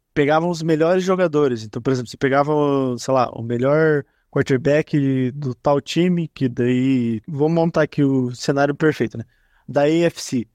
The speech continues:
seria o melhor quarterback, seria o Patrick Mahomes. O melhor running back seria o Pacheco, é, ou o Derrick Henry. Aí, daí você vai lá e monta aquela seleção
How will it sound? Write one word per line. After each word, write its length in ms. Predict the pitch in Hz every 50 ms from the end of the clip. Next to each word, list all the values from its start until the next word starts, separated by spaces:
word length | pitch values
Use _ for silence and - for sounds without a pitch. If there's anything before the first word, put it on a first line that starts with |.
| _ _ _
seria 640 | - - - 135 131 131 147 165 175 180 175 170 165
o 360 | 165 - - 143 135 143 143 143
melhor 280 | 147 147 151 160 180
quarterback, 540 | - - 180 170 - 170 156 156 143 113 -
seria 220 | - - 123 131
o 20 | 123
Patrick 480 | - - 135 135 - - 139 135 -
Mahomes. 560 | 147 139 131 135 147 147 143 127 113 104 - -
O 120 | - 123
melhor 420 | 127 135 135 131 143 147 156 160 160
running 320 | 151 165 165 165 160 151 143
back 460 | 143 151 147 139 123 _ - - 113
seria 800 | 110 - - - 123 123 127 139 143 143 143 143 143 139 135 131
o 100 | 123 117
Pacheco, 640 | - 135 123 - - - 156 151 - - - 117 - _ _ _ _ _ _ _ -
é, 320 | - 117 113 113 110 113
ou 200 | 117 123 135 139
o 60 | 139
Derrick 380 | 131 123 139 135 135 135 - 135
Henry. 540 | 135 135 131 120 135 135 135 135 123 110 - -
Aí, 760 | 131 120 117 120 123 127 131 139 143 147 147 147 147 147 139 131
daí 200 | 131 120 135 131
você 140 | - - 170
vai 220 | 151 170 170 175
lá 180 | 160 156 165 180
e 40 |
monta 320 | 175 165 165 180 180 - 202
aquela 240 | 190 - 180 180 175
seleção 840 | - - - 185 185 190 - - - - - 170 175 196 214 214